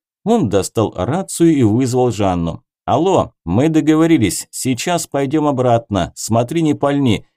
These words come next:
Кстати, проверь третий канал, что-то барахлит". "Поняла, милый", в тон ответила девушка. Вилен попытался вникнуть, что она поняла,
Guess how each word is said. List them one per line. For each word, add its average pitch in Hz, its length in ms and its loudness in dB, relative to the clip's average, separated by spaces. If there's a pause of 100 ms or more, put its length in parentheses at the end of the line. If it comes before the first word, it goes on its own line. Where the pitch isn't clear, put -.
(160)
Кстати, - 480 -2
проверь 147 440 0
третий 147 360 2
канал, 139 460 0
что-то 160 420 -2
барахлит". 127 720 -2 (1600)
"Поняла, 170 460 0
милый", 143 480 0 (240)
в - 220 -10
тон 113 220 2
ответила 104 540 0
девушка. 87 680 -6 (600)
Вилен 90 500 -2
попытался 110 640 -2
вникнуть, 107 600 -2
что - 400 -2
она 95 260 0
поняла, 92 640 -4